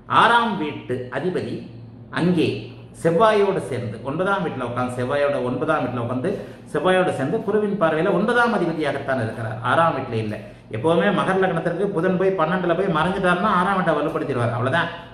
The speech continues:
புதன் தசை ஆரம்பிச்சாலே கடுமையான கடன் தொல்லைகளை, நோய் தொல்லைகளை கொடுப்பார். அந்த இடத்துல வந்து அவர் ஆறாம் வீ-, அதிபதியாகத்தான் ப-, ப-, பலன் தருவார். ஆக இந்த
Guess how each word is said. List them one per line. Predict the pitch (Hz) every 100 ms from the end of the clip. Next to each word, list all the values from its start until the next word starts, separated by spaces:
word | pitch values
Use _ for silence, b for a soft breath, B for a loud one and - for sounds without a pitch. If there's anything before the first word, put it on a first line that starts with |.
| -
புதன் | 131 170 185
தசை | - 156 127 165
ஆரம்பிச்சாலே | 208 214 202 196 196 185 202 214 -
கடுமையான | 147 196 214 226 226 226
கடன் | 185 180 180
தொல்லைகளை, | 160 156 160
நோய் | 151 147 143
தொல்லைகளை | 123 123 120
கொடுப்பார். | 117 113 110 - - - - B B B -
அந்த | 139 175
இடத்துல | 180 185
வந்து | 165
அவர் | 156 151
ஆறாம் | 139 160 147
வீ-, | 139 135
அதிபதியாகத்தான் | 127 151 147 131 120 131 120
ப-, | 113 117 104
ப-, | 110 110 104
பலன் | 123 - -
தருவார். | 110 101 -
ஆக | 147 208
இந்த | 185 165